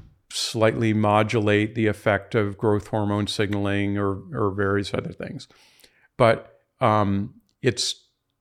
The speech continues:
it's a grand overstatement to claim that human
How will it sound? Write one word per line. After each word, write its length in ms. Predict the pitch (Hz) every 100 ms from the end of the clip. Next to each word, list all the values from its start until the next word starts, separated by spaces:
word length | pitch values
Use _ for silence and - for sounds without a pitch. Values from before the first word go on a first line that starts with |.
| - 143 _
it's 360 | - 117 - - - _ -
a 100 | 120
grand 760 | 110 - 131 117 131 147 156 131
overstatement 1000 | 135 123 127 - 120 120 - - - - _ _ _ _ -
to 120 | -
claim 880 | - - 120 110 110 107 107 107 160
that 480 | 117 107 101 101 -
human 880 | - - 131 131 123 117 113 110